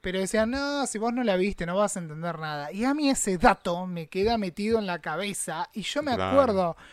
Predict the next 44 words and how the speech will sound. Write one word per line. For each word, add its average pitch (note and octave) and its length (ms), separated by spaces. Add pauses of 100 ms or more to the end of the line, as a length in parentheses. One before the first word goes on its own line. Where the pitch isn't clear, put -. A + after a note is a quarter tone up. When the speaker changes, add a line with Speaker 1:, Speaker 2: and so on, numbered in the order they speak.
(140)
Speaker 1:
cuando F#3 640 (240)
dijeron G3+ 440
que F#3+ 100
mataban G3 420
a F#3 100
tal, F#3+ 460 (300)
decir, G3 400
"Uh, G#3 400
pucha, D#3+ 420
este F3 300
muere". D#3 400 (580)
¿Entendés? F3 560
<laughs> - 0
Entonces, G3 460
eh, A3 180
eh, G#3 120 (120)
está G#3+ 240
buenísimo. G#3+ 640 (300)
Creo G#3 160
que G3 100
Luis F#3 200
lo G#3+ 80
definió F#3 440
muy F#3 220
bien F#3 200
con, F#3 280 (160)
es E3+ 140
un F#3+ 100
podcast F#3+ 380
responsable, D#3 640
¿eh? F#3 60 (440)
No G3+ 160
solo A3+ 240
por G3 140
el F#3 120
<laughs> - 0
contenido, B3+ 640 (400)
sino - 300
Speaker 2:
Emo-, - 80
Speaker 1:
de B3 80
no A3+ 120
Speaker 2:
emocionalmente A3+ 520
Speaker 1:
spoilear. G#3 160
Speaker 2:
responsable. A2+ 600